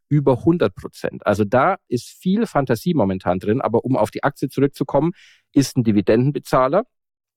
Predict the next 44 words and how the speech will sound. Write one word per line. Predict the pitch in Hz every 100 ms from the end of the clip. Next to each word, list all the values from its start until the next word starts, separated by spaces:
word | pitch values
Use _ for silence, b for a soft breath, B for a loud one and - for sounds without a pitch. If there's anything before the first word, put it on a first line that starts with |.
| _
hat, | - 117
wie | 113 123
gesagt, | 123 113 110
sehr | - 120
planbare | - 113 98 139 135 127 120
teilweise | 117 110 107 110
Cashflows. | - 123 - 123 120 b b _
Dadurch, | 117 127
dass | 110 101
Flughäfen | - 156 135 131 120
und | 107
andere | 113 120
Projekte | 110 107 117 _ 110
betrieben | 98 107 139 151
werden, | 120 117 107
ist | 98 -
da | 110
also | 95 101
relative | 107 120 - 113 104
gute | 113 104
Planbarkeit | - 95 107 107 98 - - 98
momentan | 113 101 98 90 92
vorhanden | 90 110 180 - 156 B B B B _
und | - 175 220 294 - - _ _ _
ist | 160 208 - -
auch | 139 165 185 - _ _ _ 127
ein | 107
Wert, | 123 208
das | 123 87
hatten | 131 160
wir | 139
gerade, | 131 127 127
neben | 123 131
Dividende | 120 113 110 120 135
sind | - -
auch | - -
Aktienrückkäufe | 147 - 165 156 - 151 147 151
mittlerweile | 143 147 131 127 135
ein | 113 117
Thema, | - 135 143
dass | 120 -
also | 110 107
die | 101 -
Aktien | - - 123